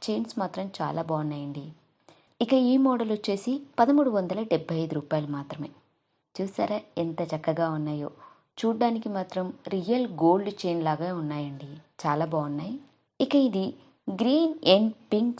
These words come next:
stone, దానిపైన వైట్ స్టోన్ ఇచ్చి చాలా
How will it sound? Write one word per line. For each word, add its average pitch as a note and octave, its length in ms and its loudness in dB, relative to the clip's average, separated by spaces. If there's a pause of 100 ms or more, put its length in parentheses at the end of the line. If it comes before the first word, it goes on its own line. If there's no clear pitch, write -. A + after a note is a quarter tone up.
(100)
stone, E3 340 0 (340)
దానిపైన E3 640 2 (240)
వైట్ F#3 380 2
స్టోన్ F3 340 -2
ఇచ్చి D#3 260 -6 (520)
చాలా A3 420 -2